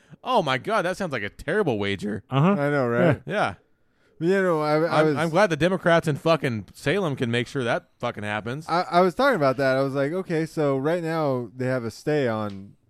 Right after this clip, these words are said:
Speaker 3: you know, no one can be evicted right now."
Speaker 2: Yeah, till September
Speaker 3: Till
Speaker 2: thirtieth.
Speaker 3: September.
Speaker 1: Mm-hmm.
Speaker 3: Okay, well, all these people that haven't got any money for this time, come September,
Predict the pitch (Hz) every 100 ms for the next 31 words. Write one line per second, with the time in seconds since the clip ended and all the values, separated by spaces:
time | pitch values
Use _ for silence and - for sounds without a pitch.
0 | _ 139 120 110 123 135 127 127 127 107
1 | 117 - - _ _ _ _ _ _ _
2 | _ 110 113 98 90 107 - 110 - 101
3 | 110 101 160 156 160 196 214 180 104 -
4 | 131 202 _ _ _ _ 139 147 147 151
5 | 151 147 139 - - 156 180 170 180 170
6 | 139 113 101 143 160 156 139 139 _ 147
7 | 160 143 139 175 117 120 123 117 113 -
8 | - 104 98 123 139 _ _ _ _ _
9 | _ _ _ _ _ _ _ _ _ _
10 | 147 135 147 120 170 185 120 117 139